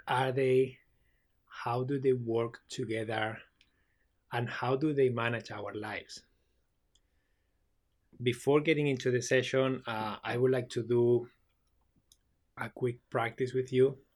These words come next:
if you are open to it. And I did this in the last yoga session, uh, I went a couple days ago.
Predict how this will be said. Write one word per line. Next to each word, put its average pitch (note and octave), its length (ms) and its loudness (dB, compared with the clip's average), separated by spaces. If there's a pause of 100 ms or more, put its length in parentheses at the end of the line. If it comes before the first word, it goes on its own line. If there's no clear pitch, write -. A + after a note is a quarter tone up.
if - 60 -18
you A#2 80 -4
are A2+ 140 -8
open A#2+ 320 -4
to B2+ 140 0
it. B2+ 220 0 (840)
And B2 280 -4
I B2+ 160 2
did C#3+ 220 2
this C#3 280 -2
in C3 100 0
the A#2+ 80 0
last A#2 380 2
yoga A#2 240 -4
session, C3+ 520 -6
uh, A2 320 -8 (220)
I A2 120 -10
went A#2 340 -8
a - 1000 -20
couple A2+ 240 -6
days A2 200 -8
ago. A#2 340 -4